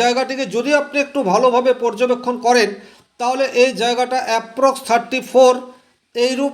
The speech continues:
এজকে ইন্ডিকেট করছে। এই জায়গাটিতে আপনার মস্তিষ্ক রেখার একটি শাখা রেখা, সেটা এইভাবে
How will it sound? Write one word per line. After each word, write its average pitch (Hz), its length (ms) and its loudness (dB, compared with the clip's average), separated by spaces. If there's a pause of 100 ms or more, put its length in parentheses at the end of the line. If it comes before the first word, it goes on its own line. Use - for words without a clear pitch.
এজকে 247 380 0
ইন্ডিকেট 233 400 -2
করছে। 185 280 -2 (440)
এই 277 140 4
জায়গাটিতে 247 600 0 (1400)
আপনার 233 400 2 (1400)
মস্তিষ্ক 240 720 -2 (160)
রেখার 247 280 2 (120)
একটি 247 240 -6
শাখা 208 400 0
রেখা, 220 320 2 (680)
সেটা 247 320 2 (140)
এইভাবে 240 360 2